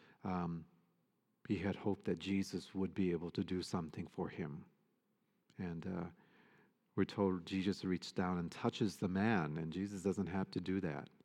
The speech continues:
Uh, he could just will it, and it could be done. Uh, snap his finger, and it's done. Uh, he didn't just even look in that direction, and it's done. But Jesus goes out of his way to touch the man, something that is forbidden. And, um,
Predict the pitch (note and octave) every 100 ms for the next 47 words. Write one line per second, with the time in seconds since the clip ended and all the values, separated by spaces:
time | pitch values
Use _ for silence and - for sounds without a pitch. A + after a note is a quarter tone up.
0 | - - - - G2 E2 D#2+ - - -
1 | F#2 F2+ - F2 G2+ F2 D#2+ E2+ - D#2+
2 | E2+ - F2 D2+ - - - - - G2
3 | - G2+ F2 G2+ - - A2 E2 - -
4 | - - F2+ D#2 - F2+ F2+ D#2 D2+ -
5 | _ _ G#2 F#2+ G#2+ F#2 D#2+ - G2 G2+
6 | F2+ F2+ E2 A#2 - - - - - G#2
7 | F#2 E2 F2+ F#2+ F#2+ - E2 E2 D#2+ -
8 | G2 A#2+ A2 D#2+ D#2+ - F2 - - -
9 | - - - A2 G2+ F#2+ G2+ F#2 F#2 F2+
10 | E2+ E2+ E2+ G2+ C3 G#2 F#2+ - - -
11 | G#2+ - C#3+ D#3+ - A#2+ F2 D#2+ D2 D2
12 | - _ _ - G#2+ G#2+ G2 F2 E2 D#2
13 | - F2+ - A2 G2+ E2+ C#2+ D#2 - -
14 | - - - - F2+ E2+ - D#2+ D#2 D#2+